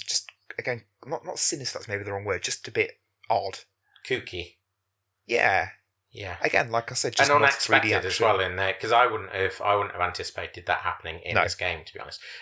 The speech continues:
Speaker 2: Psychonauts was quite a special game in the way that it broke the mould for,
Speaker 1: Yeah.
Speaker 2: for what it was, and, um, or for what it, for what people were expecting. Certainly for me, what I
Speaker 1: Yeah.
Speaker 2: was expecting, and the Milkman level is, is a perfect example of that.
Speaker 1: Oh, it's, it,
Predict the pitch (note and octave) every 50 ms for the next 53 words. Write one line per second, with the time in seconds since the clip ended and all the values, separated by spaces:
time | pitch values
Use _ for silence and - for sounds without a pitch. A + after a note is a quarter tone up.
0 | - _ - - - C#3 C#3+ - - A#2+ A2 G2+ G2 F#2+ - - - - - -
1 | G#2 G#2 - - - G#2+ G2+ - F#2+ - - G2+ F#2+ F2+ F#2 F2 E2+ E2+ F2 F2
2 | F2 E2 E2 B1+ - - - - F2 F2 E2 - - - F2+ F2 F2 F2 E2 E2+
3 | E2 D#2+ - - - E2 E2 E2 - - _ _ _ - A2 G2 - - - -
4 | - G2 F#2+ F2 F#2+ F2+ - - - - E2+ E2 D2+ D2 - F2 F2 F2 E2+ D#2
5 | D2 - - _ _ _ - F2 E2+ E2 E2+ E2+ E2 D#2+ E2 - _ _ _ _
6 | _ _ - G#2+ G2 - - G2+ F#2+ F#2+ F2+ D#2 E2+ F2 - - - G2+ - -
7 | - G#2+ G#2 G2 G2+ G2 - - G2 F2+ - F#2 E2+ D#2+ - - - F2+ - -
8 | D2+ - - F2+ E2 - D#2+ D2+ - - D#2 D#2 D#2 - - - - _ _ _
9 | _ _ _ _ - D#2+ C#2+ C#2+ - - - - - - - - - - - -
10 | - D#2 - _ _ - - - - - - - - _ _ - F#2 F#2+ F#2+ F#2+
11 | G2+ G2 F2 - E2 E2 E2 D#2+ E2 E2 E2 E2 E2 E2 D#2+ - - - - F2
12 | F2 - - - - E2 - - - - - - - F2 E2+ - - - - -
13 | C#2 C#2+ A#2 A2 F#2+ E2+ B1 - - - D2 -